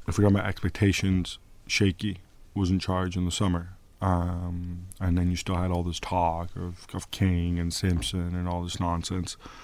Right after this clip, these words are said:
Um, I think Puel's proven to just be a more clever manager, and he's gotten, the spirit seems to be okay, and, and the results certainly are exceptional. So I'm going to go,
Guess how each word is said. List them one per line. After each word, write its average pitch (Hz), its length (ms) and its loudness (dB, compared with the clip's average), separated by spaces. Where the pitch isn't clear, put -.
Um, 87 800 4
I - 40 -6
think - 240 0
Puel's 87 640 0
proven 87 380 2
to - 160 -10
just 87 240 -6
be 85 320 0
a 92 60 -6
more 82 160 2
clever 87 340 -2
manager, 85 460 2
and 95 80 -2
he's 85 160 -4
gotten, 90 480 -4
the - 60 2
spirit - 320 2
seems 95 160 2
to - 80 -2
be 95 120 6
okay, 107 400 4
and, 110 260 6
and 110 100 12
the 104 60 12
results 104 640 12
certainly 104 560 6
are 101 160 4
exceptional. 147 500 6
So 101 600 6
I'm 104 120 6
going 92 200 2
to 95 100 0
go, 92 400 0